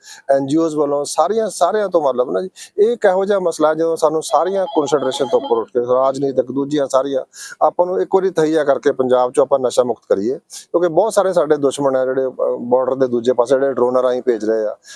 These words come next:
ਦੇਸ਼ ਦੇ ਅੰਦਰ ਵੀ ਹੈਗੇ ਆ, ਕੁਛ ਨਾ ਕੁਛ ਉਹਨਾਂ ਦੇ sympathize ਅੰਦਰ ਵੀ ਹੈਗੇ ਆ, ਕਿਸੇ ਦਾ ਕੋਈ ਵੈਸਟਡ ਇੰਟਰਸਟ ਹੈ।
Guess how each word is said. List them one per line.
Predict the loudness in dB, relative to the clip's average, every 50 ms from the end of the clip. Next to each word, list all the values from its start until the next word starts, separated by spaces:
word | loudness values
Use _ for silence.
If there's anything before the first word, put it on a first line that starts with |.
| -20 _ _ _ 0
ਦੇਸ਼ | 0 0 2 2
ਦੇ | 2 2
ਅੰਦਰ | 2 2 2 0
ਵੀ | 2 2 0 2
ਹੈਗੇ | 2 2 2 0 0
ਆ, | 0
ਕੁਛ | 0 0 0 2 2
ਨਾ | 2
ਕੁਛ | 2 2 2
ਉਹਨਾਂ | 0 0 0
ਦੇ | 0 0 0 0
sympathize | 2 2 2 2 4 4 4 2
ਅੰਦਰ | 4 2 -2 -2
ਵੀ | 0 0
ਹੈਗੇ | 0 0 2 0
ਆ, | 0
ਕਿਸੇ | 0 -2 -2 0 0
ਦਾ | 0
ਕੋਈ | 2 0 0
ਵੈਸਟਡ | 0 0 0 0 -2 -2 -2
ਇੰਟਰਸਟ | -2 0 0 0 0 -2 -2
ਹੈ। | -4 -4